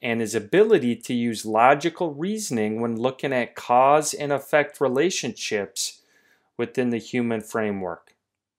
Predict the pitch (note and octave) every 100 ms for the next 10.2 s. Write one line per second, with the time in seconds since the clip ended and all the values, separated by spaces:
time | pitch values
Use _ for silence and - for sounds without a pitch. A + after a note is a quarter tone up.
0 | _ _ _ _ _ _ _ _ _ _
1 | _ _ _ _ _ - D#3+ G#3 G#3 D#3
2 | D3 C#3 A#2+ G2+ A2 B2 C3+ A2+ A2 -
3 | - C3 A#2+ B2 A#2 B2+ A2 A#2+ A#2 -
4 | A2+ G#2+ A2+ A2+ G#2+ - G#2+ F#2 G#2 G2+
5 | G#2 - G2 A2 A2+ - A#2+ A2+ G#2 -
6 | - - B2 A#2+ A#2+ A#2+ A2+ A2 A2+ A2+
7 | G#2+ _ _ _ _ _ - A#2 A#2 A#2
8 | A#2+ G#2+ A#2 A2 G#2+ _ _ _ _ _
9 | - G#2+ A2+ C#3+ D#3+ - A2 G2+ F#2+ G2
10 | G2